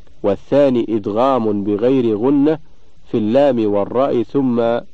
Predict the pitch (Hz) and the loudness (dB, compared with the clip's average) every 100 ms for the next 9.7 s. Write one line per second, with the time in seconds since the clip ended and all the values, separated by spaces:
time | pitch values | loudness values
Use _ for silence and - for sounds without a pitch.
0 | - 120 107 127 110 110 113 - - - | -8 -4 0 0 0 -2 -4 -6 -20 -20
1 | - - - - - - - - - - | -18 -18 -18 -18 -18 -18 -18 -18 -18 -18
2 | - - - - - - - - - 113 | -18 -18 -18 -18 -18 -18 -18 -10 -6 -2
3 | 156 156 110 - - - - - - - | 4 6 4 0 -12 -18 -18 -18 -18 -18
4 | - - - - - - - - - - | -18 -18 -18 -18 -18 -18 -18 -18 -18 -16
5 | - 117 107 - 170 185 - 98 107 - | 0 4 4 2 0 0 -8 -2 0 2
6 | 143 139 117 104 104 110 143 131 139 127 | 2 0 0 0 0 0 2 2 2 2
7 | 110 113 104 98 - 113 131 - 98 - | 0 0 -2 -2 -2 2 2 0 -4 -6
8 | - 131 117 101 131 147 113 98 139 117 | -2 2 2 2 2 4 2 0 0 0
9 | - 135 123 113 104 113 | 0 -2 0 0 2 2